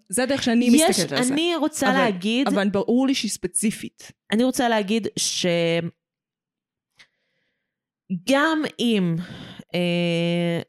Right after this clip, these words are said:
Speaker 2: כולנו חכמים, כולנו מכירים את התנ״ך
Speaker 1: מהמם.
Speaker 2: מהיסודי,
Speaker 1: מהמם.
Speaker 2: אה, יש לנו מה ללמוד ממנו. כאילו, גם אם זה רק סיפור בשבילנו, וגם
Speaker 1: מהמם.
Speaker 2: אם זה מעבר
Speaker 1: יש שם
Speaker 2: לזה,
Speaker 1: ערכים.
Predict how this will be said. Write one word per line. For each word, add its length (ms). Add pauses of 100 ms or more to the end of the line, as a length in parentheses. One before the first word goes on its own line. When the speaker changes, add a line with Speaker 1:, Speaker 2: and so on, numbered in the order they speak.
(1120)
Speaker 2:
כולנו 400
חכמים, 500
כולנו 360 (440)
מכירים 420
את 120
התנ״ך 440
Speaker 1:
מהמם. 120
Speaker 2:
מהיסודי, 560 (140)
Speaker 1:
מהמם. 320 (380)
Speaker 2:
אה, 340 (100)
יש 300
לנו 160
מה 100
ללמוד 360
ממנו. 420 (480)
כאילו, 260
גם 220
אם 140
זה 140
רק 240
סיפור 380
בשבילנו, 680
וגם 120
Speaker 1:
מהמם. 220
Speaker 2:
אם 40
זה 160
מעבר 440
Speaker 1:
יש 180
שם 80
Speaker 2:
לזה, 100
Speaker 1:
ערכים. 400